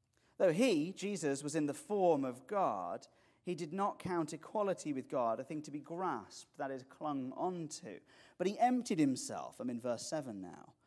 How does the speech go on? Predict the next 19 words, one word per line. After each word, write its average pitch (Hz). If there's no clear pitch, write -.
by 156
taking 208
the 156
form 190
of 143
a 143
servant, 151
being 135
born 143
in 131
the 127
likeness 117
of 95
men. 113
A 135
very 165
strange 131
doxology 113
indeed. 101